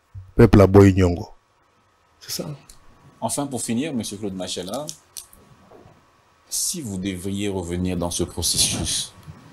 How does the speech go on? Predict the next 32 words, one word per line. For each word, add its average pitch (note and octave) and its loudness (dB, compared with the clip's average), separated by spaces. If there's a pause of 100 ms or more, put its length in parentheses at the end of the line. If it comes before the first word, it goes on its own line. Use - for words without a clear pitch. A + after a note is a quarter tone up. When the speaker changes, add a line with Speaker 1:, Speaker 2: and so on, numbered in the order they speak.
(300)
Speaker 2:
est-ce - 2
que F#3 4
vous G#2 4
allez, F#2+ 4 (260)
vous F#2+ -2
aurez G2 6
des, F#2 0
un F#2+ 0
candidat F2 0
président ? E2+ -6
Vous, F2 -2
vous F2+ -2
avez F#2 4
Speaker 1:
Il F#2+ -2
faudrait C3 2
d'abord C3+ 4
que B2 2
la A2+ 2
ceni A2+ 0
puisse A#2 -2
exister A#2 -2
avant A2+ 4
de A2+ -2
parler G2+ -2
processus. G2+ -8 (400)
Speaker 2:
Non, A#2+ 2 (220)
si - 2
votre, F#2+ 2 (260)
si - 2
vos G2 4
revendications E2+ 2
sont F2 -2